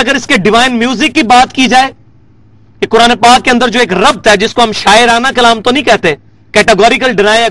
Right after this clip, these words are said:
قرآن میں، وَمَا عَلَّمْنَاهُ الشِّعْرَ وَمَا يَنبَغِي لَهُ، اس نبی کو ہم نے شعر کہنا نہیں سکھا، لیکن ایک tone موجود ہے،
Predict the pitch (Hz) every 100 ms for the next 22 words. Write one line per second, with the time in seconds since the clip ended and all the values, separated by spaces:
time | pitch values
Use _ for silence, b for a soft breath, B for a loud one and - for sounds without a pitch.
0 | 202 185 185 165 160 185 220 202 294 330
1 | 269 233 226 208 202 208 185 175 170 165
2 | 160 151 143 127 123 98 - b b b
3 | b 202 160 214 240 247 214 220 240 254
4 | - - 233 240 233 311 196 - - -
5 | b b b b 262 294 294 247 311 254
6 | - 339 349 349 254 202 220 233 185